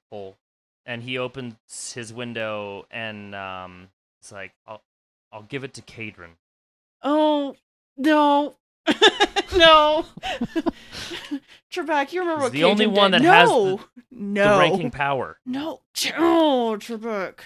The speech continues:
Speaker 2: Don't. <sighs> No. No, you don't like Kadrin.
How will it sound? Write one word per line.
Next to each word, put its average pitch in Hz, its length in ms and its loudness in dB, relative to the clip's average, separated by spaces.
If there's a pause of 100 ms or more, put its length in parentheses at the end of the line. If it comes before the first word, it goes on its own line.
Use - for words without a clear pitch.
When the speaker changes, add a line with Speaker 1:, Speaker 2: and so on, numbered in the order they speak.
(200)
Speaker 2:
Don't. 302 320 -2
<sighs> - 580 -10
No. 175 380 -10 (460)
No, 170 420 -8
you 214 100 -8
don't 214 140 -6
like 180 180 -8
Kadrin. 175 380 -8